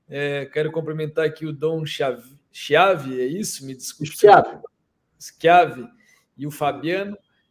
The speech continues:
Speaker 1: É, vamos bater um papo, tô aqui na lesc, na Assembleia Legislativa. Hoje, terça-feira, é uma,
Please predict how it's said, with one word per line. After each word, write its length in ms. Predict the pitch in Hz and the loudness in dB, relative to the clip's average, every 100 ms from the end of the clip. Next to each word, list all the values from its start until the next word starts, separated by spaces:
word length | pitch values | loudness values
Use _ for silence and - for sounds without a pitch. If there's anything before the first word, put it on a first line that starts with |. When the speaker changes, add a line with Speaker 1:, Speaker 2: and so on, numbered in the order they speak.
| - | -6
Speaker 1:
É, 220 | 160 165 | -2 0
vamos 240 | 185 214 | -2 -10
bater 320 | 180 185 190 | -6 -6 -4
um 120 | 190 151 | -8 -6
papo, 320 | 170 - - | -4 -4 -4
tô 60 | |
aqui 180 | - - | -6 -6
na 140 | 165 143 | -6 -4
lesc, 400 | 147 175 175 160 | -2 -4 -6 -12
na 60 | |
Assembleia 400 | 139 147 139 151 | -14 -12 -8 -6
Legislativa. 720 | 151 147 151 139 - 175 190 | -6 -8 -8 -8 -12 -16 -12
Hoje, 220 | 147 143 - | -12 -12 -12
terça-feira, 760 | 156 156 147 - 156 147 - _ _ _ | -12 -8 -10 -8 -6 -6 -8 _ _ _
é 80 | - | -10
uma, 540 | 151 156 151 147 143 | -8 -4 -4 -6 -8